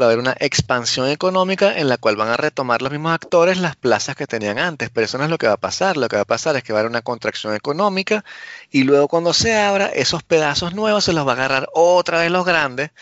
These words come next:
tipo Amazon, Starbucks, tal. No, en serio. Y entonces, este, los pequeños y, y los medianos no van a poder reembolsar la deuda y los grandes que ni siquiera agarraron préstamo se van a agarrar más partes de la,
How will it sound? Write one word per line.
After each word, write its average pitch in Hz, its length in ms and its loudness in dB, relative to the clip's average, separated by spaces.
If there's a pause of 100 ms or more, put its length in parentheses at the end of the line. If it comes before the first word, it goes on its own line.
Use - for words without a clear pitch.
(380)
tipo 117 300 -2
Amazon, 123 600 0
Starbucks, 107 540 -2
tal. - 180 -4 (440)
No, 139 120 -4
en 151 80 -4
serio. 165 320 -2 (760)
Y 107 40 -6
entonces, 104 420 -2
este, 135 460 2
los 113 160 0
pequeños 123 520 -2 (140)
y, 151 200 -2
y 117 160 -4 (120)
los 104 140 0
medianos 110 500 0
no 151 100 0
van 151 80 2
a 165 60 0
poder 147 180 2
reembolsar 147 380 0
la 147 160 2
deuda 214 460 0 (600)
y 127 120 0
los 123 160 2
grandes 120 360 -2
que 185 60 -4
ni 175 80 -6
siquiera 135 320 -2
agarraron 139 380 0
préstamo 151 640 -8 (420)
se - 180 -8
van 107 80 -6
a 110 60 -4
agarrar 107 300 -2
más 101 280 -8
partes 107 400 -4
de 117 80 -4
la, 98 380 -4